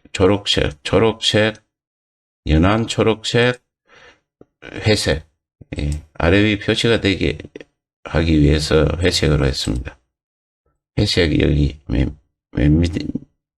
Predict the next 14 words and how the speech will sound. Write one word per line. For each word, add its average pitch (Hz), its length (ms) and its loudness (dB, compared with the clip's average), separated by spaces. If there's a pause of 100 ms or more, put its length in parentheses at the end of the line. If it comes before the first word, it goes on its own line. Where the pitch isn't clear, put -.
(180)
맨 82 200 4
밑에서 101 420 0
두 76 120 -6
번째 73 340 -4
거. 80 360 -4 (840)
그 85 80 0
다음에 90 320 4
기준선, 104 1000 0 (260)
그 85 140 0
스케일은 90 760 0
가격. 71 600 -2
이렇게 82 380 0
하시면 80 260 0
되고. 71 400 2